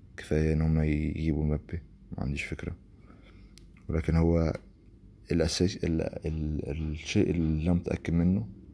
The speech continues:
والشيء اللي أعتقد كلنا عارفينه وكلنا عايزين نشوفه، إن هو اللعيب ده بالإمكانيات دي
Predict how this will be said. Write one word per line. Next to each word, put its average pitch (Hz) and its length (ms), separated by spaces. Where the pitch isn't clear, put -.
والشيء 80 420
اللي 76 320
أعتقد 90 200
كلنا 87 280
عارفينه 82 400
وكلنا 80 300
عايزين 82 400
نشوفه، 87 420
إن 78 80
هو 82 180
اللعيب 80 400
ده 90 180
بالإمكانيات 87 840
دي 101 260